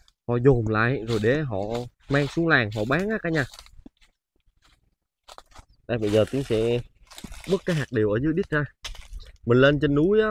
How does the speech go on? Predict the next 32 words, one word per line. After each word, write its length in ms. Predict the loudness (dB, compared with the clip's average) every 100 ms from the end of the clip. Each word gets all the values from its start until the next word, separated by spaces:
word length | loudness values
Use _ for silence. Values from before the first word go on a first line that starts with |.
| -2
mà 100 | -6
mình 220 | -8 -8 -6
không 260 | -6 -4
có 100 | -2
nước 180 | 0 0 0
á, 120 | -4
mình 160 | -6
ăn 280 | -4 -4 -2
cái 80 | -4
trái 220 | -4 -6
này 220 | -6 -6
nó 180 | -8 -10 -10
cũng 260 | -8 -8 -8
rất 180 | -6
là 60 | -4
giải 120 | -4 -6
khát 240 | -8 -8
luôn 160 | -6 -6
cả 60 |
nhà. 200 | -4 -6
Mà 160 | -6 -6
mình 140 | -6
ăn 180 | -6 -6
ít 140 | -6 -4
thôi, 200 | -4 -4 -4
chứ 80 |
mình 140 | -6 -6
ăn 200 | -6 -2
nhiều 260 | -2 0
á 80 | -2
là 100 | -6
nó, 320 | -8 -8 -8